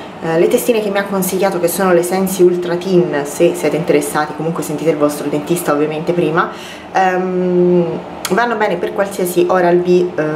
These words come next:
Pro seicento, Pro qualcosa, insomma, Vitality, eccetera, eccetera, e quindi ho trovato questo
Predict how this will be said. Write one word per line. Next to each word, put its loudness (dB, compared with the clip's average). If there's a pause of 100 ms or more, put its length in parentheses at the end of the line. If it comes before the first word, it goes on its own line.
(120)
Pro 2
seicento, 0
Pro 4
qualcosa, 0
insomma, -6
Vitality, 0
eccetera, -4
eccetera, 0
e -2
quindi -4
ho -2
trovato -2
questo -2